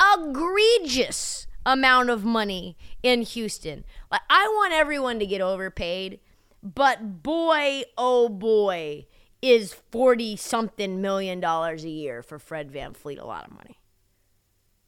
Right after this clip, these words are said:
No less than eight teams had max or near max money to spend. Three others could have made up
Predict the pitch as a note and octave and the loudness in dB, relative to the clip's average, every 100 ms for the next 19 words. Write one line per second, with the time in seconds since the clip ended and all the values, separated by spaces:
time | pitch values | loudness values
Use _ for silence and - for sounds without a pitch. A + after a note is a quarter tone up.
0 | _ _ - B3 D4 F4+ F#4+ D4+ D4 D#4+ | _ _ -4 4 6 6 2 2 2 2
1 | - C4 B3 - - B3 D4 - - C#4+ | 0 -2 -2 -4 -6 -4 -4 -8 -10 -6
2 | B3+ G#3+ E3 - - _ _ _ _ - | -4 -4 -6 -12 -20 _ _ _ _ -4
3 | A3 G#3+ G#3 G#3 A3+ A#3 - - G#3 F#3+ | -2 0 -2 -2 0 -2 -6 -8 -6 -4
4 | F#3+ G3+ A#3+ A#3+ A#3 G#3+ G#3+ - G#3+ G#3+ | -4 -4 -2 -4 -4 -2 -2 -4 -6 -6
5 | G#3 G3+ F#3 - - F#3 E3+ D#3+ - _ | -6 -6 -10 -10 -6 -6 -6 -10 -18 _
6 | _ - - B3+ D#4 C#4+ B3+ A3+ A3 - | _ -14 -8 -2 2 4 4 2 -4 -4
7 | - C#4+ B3+ A3+ G#3 A3 A3 A3 G#3+ F#3+ | -6 -2 2 2 0 -4 0 2 2 2
8 | - | 0